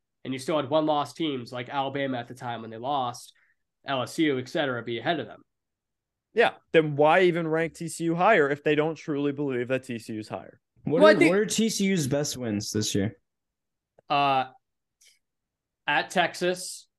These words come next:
Speaker 2: Yep.
Speaker 1: at
Speaker 3: Not impressive.
Speaker 1: Kansas, at Texas Tech, at Baylor. Like, a lot of their big wins have come on the road.
Speaker 2: They're good
Speaker 1: And
Speaker 2: wins.
Speaker 1: going on the road
Speaker 3: Was
Speaker 1: in college
Speaker 3: Quinn
Speaker 1: football
Speaker 3: playing?
Speaker 1: is,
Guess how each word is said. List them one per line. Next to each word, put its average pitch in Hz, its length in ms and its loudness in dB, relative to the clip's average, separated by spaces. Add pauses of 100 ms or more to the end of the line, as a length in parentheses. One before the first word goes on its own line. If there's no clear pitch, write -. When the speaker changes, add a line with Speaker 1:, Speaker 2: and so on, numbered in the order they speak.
(220)
Speaker 2:
Yep. - 120 -14 (480)
Speaker 1:
at 147 140 0
Speaker 3:
Not 95 180 2
impressive. 151 400 4
Speaker 1:
Kansas, - 440 -8 (480)
at 147 260 -4
Texas 170 420 -2
Tech, 143 440 0 (300)
at 143 240 -2
Baylor. 117 420 -6 (140)
Like, 175 180 2
a 185 60 6
lot 220 240 10
of 240 60 2
their 233 100 6
big 202 240 4
wins 180 220 2
have 165 120 -4
come 160 140 -2
on 143 140 0
the 123 80 -6
road. 107 260 -10 (640)
Speaker 2:
They're 135 140 0
good 139 180 0
Speaker 1:
And 208 200 8
Speaker 2:
wins. - 500 -8
Speaker 1:
going 233 320 6
on 220 200 6
the 208 80 2
road 208 140 6
Speaker 3:
Was - 120 4
Speaker 1:
in 175 60 0
college 180 140 4
Speaker 3:
Quinn 156 260 6
Speaker 1:
football 180 180 6
Speaker 3:
playing? 196 200 4
Speaker 1:
is, - 200 -2